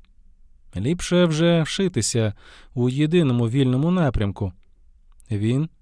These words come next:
піддав ходу. Озирнувшись, побачив, що суперечка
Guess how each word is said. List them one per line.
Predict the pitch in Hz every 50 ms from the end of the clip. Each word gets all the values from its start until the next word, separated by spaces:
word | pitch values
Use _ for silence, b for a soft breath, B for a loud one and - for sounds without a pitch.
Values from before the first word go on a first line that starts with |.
| _ _ -
піддав | - 196 202 175 135 120 117 110 107 104
ходу. | - - 131 117 110 104 98 95 - - - - - - _ - - - - - - - _ _ _ _ _ _ _ _ _ _ _ - - - - -
Озирнувшись, | 135 139 139 143 165 165 190 220 233 226 - - 233 233 226 208 -
побачив, | - 165 156 131 135 147 180 180 - 208 202 190
що | 180 - 180 165
суперечка | - - 156 135 - 131 113 110 113 147 - - - - 180 180 185 175